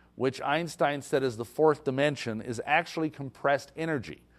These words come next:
So imagine being able to use both time and gravity as energy. It is energy which is compressed by exactly the same factor by which matter is considered compressed energy. Now, what does that mean? Well, again, Einstein, we always come back to him,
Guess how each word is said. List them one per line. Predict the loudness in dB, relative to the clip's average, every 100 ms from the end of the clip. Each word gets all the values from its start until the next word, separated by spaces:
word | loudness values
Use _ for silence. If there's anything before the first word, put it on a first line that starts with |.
| _ _
So | -6 -2 0
imagine | 2 2 4 0 -2
being | -2 -2
able | -2 0 -2
to |
use | 0 0 -2
both | 2 2 2 -4
time | 2 4 4 0 -8 -14 -16
and | -10 -8
gravity | 0 4 4 4 0 -4 -8
as | -8 -8 -2
energy. | 2 2 2 -4 -14 -20 -20 _ _
It | 0
is | 0 -2
energy | 0 2 4 4
which | 2 2
is | 0 -4
compressed | -6 -8 2 6 6 4 6
by | 8
exactly | 8 4 4 4 4 0
the | -2
same | -2 -2 -4
factor | 2 2 2 2 0 0 -14 -20 -16
by | 6 8 8
which | 6
matter | 2 4 6 8 6
is | 2
considered | -2 -6 -2 0 0
compressed | -4 -10 -4 -4 -2
energy. | -4 -4 -6
Now, | -4 2
what | 4
does | 4
that | 4 4
mean? | 2 -6 -8 -16 -20 -20
Well, | 0 2
again, | 2 2 -2 -2 -2
Einstein, | 0 0 -2 2 2 2
we | 0
always | 2 0
come | -2 0
back | 4 4
to | 2
him, | -6 -4 -4